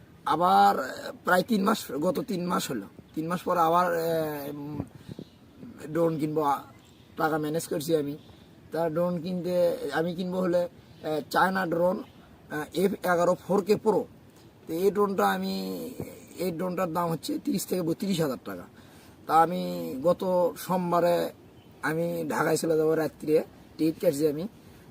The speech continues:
যে ড্রোন কিনতে যাবো। কিন্তু আমি ড্রোন, আমি এটা, এই এফ এগারো ফোর কে প্রো এটাই আমি নিব। এটার দাম হচ্ছে তিরিশ বত্রিশ হাজার টাকা। তা আমি দেখার আগে কিছু রিভিউ দেখি। তো, আহ,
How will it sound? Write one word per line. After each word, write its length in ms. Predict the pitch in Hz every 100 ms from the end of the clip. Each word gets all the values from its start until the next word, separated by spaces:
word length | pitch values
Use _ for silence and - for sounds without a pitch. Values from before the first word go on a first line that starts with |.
| -
যে 520 | 147 165 160 156 147 135 -
ড্রোন 200 | 147 165
কিনতে 260 | 165 175 170
যাবো। 220 | 160 165
কিন্তু 220 | 202 190
আমি 80 | 214
ড্রোন, 220 | 185 214
আমি 200 | 220 220
এটা, 120 | 202
এই 380 | 208 196 202 202 -
এফ 240 | - 220
এগারো 360 | - 208 202 202
ফোর 240 | - 214
কে 100 | 208
প্রো 200 | 208 214
এটাই 300 | 190 190 214
আমি 100 | 180
নিব। 260 | 151 120 95 - - - - - - -
এটার 220 | - 170
দাম 140 | 196
হচ্ছে 180 | 196 233
তিরিশ 280 | - 196 180
বত্রিশ 300 | 180 269 196
হাজার 180 | 185 175
টাকা। 280 | - 170 202
তা 280 | - 190 170 - 127 - - - - - - -
আমি 400 | 175 220 214 202 196 165
দেখার 300 | 190 196 226
আগে 120 | 220
কিছু 220 | 208 208
রিভিউ 320 | 202 202 247
দেখি। 300 | 180 156 110 - - - - - -
তো, 60 | 156
আহ, 240 | 175 196